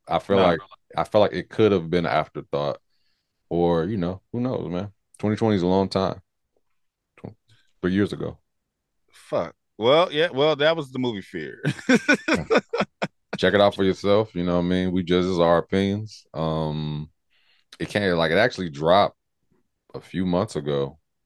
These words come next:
Speaker 1: Um, it's not brand new, but it's, well, not even, I, I can't, I think it came to digital streaming services, like, around April.
Speaker 2: Really? I
Speaker 1: I
Speaker 2: thought they just, I feel like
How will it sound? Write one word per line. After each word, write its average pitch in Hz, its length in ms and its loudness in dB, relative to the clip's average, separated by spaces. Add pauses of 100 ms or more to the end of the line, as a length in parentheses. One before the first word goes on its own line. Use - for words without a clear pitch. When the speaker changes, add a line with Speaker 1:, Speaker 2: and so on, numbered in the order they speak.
(400)
Speaker 1:
Um, 65 400 -10
it's 69 100 -12
not 85 220 -2
brand 80 380 0
new, 73 180 -6
but 65 400 -6 (340)
it's, 76 180 -6
well, 120 340 4
not 147 180 2
even, 135 260 -2 (580)
I, 90 160 2
I - 80 0
can't, 127 200 4
I 101 60 0
think 117 200 0
it - 40 -16
came 117 200 2
to 87 60 0
digital 95 680 2 (280)
streaming 104 440 0
services, 107 400 2
like, 82 140 2
around 78 840 0 (260)
April. 85 520 -8 (1080)
Speaker 2:
Really? 165 300 6
I 180 40 6
Speaker 1:
I 180 40 4
Speaker 2:
thought 131 180 4
they 104 120 2
just, 135 220 2
I 143 120 4
feel 175 140 2
like 127 140 4